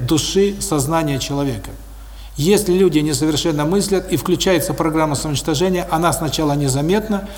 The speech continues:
а потом начинается закладка событий. Эти события уже существуют, и кто нажмет пальцем на кнопку, уже не имеет практически никакого значения. Поэтому в высшем плане, опять же, все религии, особенно христианство, которое,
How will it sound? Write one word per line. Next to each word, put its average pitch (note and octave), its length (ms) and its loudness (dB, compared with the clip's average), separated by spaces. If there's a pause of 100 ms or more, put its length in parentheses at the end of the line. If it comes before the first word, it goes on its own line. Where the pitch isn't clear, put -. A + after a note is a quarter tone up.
(280)
а D3 100 2
потом G3 340 2
начинается E3+ 520 0
закладка D#3 480 0
событий. B2+ 540 -4 (380)
Эти E3+ 200 4
события F3+ 440 2
уже D#3 200 2
существуют, D#3 760 0 (120)
и F3+ 100 0
кто - 760 2 (420)
нажмет D3+ 500 0
пальцем C3 480 2
на C#3 80 -2
кнопку, E3 480 -2 (100)
уже C3+ 180 0
не D3+ 180 2
имеет F3+ 340 2
практически D#3+ 460 0
никакого C#3 440 -2
значения. B2 400 -4 (680)
Поэтому E3+ 300 2
в E3 40 0
высшем G#3 340 2
плане, F3 340 2
опять D#3 240 2
же, C3 100 0
все F3+ 220 2
религии, D#3+ 400 2
особенно D3 540 0
христианство, E3 720 0
которое, D3 500 -2